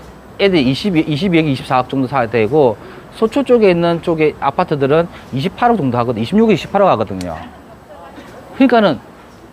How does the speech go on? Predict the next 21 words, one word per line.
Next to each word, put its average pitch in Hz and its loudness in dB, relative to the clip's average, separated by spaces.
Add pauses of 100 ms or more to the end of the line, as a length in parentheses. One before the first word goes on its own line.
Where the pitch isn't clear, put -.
너무 214 4
부산치고는 202 -2
비싸다는 135 0
거죠. 90 -10 (1080)
그리고 226 4
둔촌 294 4
주공 180 2 (120)
비교 160 0
많이 131 2
하는데 131 0
둔촌 269 0
주공은 175 2
그나마 170 2
다행히 143 -2 (380)
공사비가 233 2
원가 233 4
자체가 180 0
쌌고 175 0 (560)
증가분이 233 4
요구하는 208 4
바람에 175 0